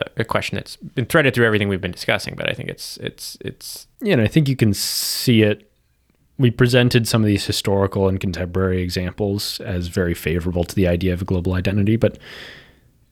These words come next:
Speaker 2: lurking in the background in all of them is an in-group, out-group dynamic.
Speaker 1: Yeah, exactly. I mean, I talked about the Crusades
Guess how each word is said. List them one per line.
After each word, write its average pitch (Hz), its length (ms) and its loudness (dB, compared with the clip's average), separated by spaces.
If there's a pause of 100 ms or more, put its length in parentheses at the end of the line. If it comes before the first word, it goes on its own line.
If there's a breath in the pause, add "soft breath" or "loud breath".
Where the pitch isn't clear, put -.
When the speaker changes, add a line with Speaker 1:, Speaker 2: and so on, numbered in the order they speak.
(320)
Speaker 2:
lurking 110 280 4
in 98 80 0
the 95 60 2
background 110 480 4 (100)
in 110 80 -2
all 139 200 6
of 92 100 4
them 92 260 2
is 90 120 -4
an 98 80 0
in-group, 92 340 -2
out-group - 380 -10
dynamic. 104 320 -10
Speaker 1:
Yeah, 202 320 6
exactly. 120 500 2
I 127 100 0
mean, 127 300 4
I 113 100 0
talked - 280 -4
about 95 340 0
the 117 140 0
Crusades 104 680 2